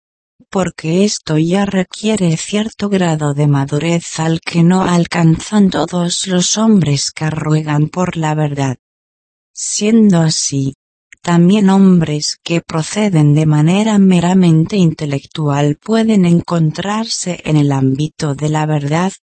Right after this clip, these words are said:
si antes han establecido la unión más íntima conmigo,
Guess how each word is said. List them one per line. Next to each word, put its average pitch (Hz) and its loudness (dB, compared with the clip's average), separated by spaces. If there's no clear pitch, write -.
si - -2
antes 190 0
han 208 4
establecido 170 -4
la 160 2
unión 185 4
más 202 4
íntima 165 0
conmigo, 151 0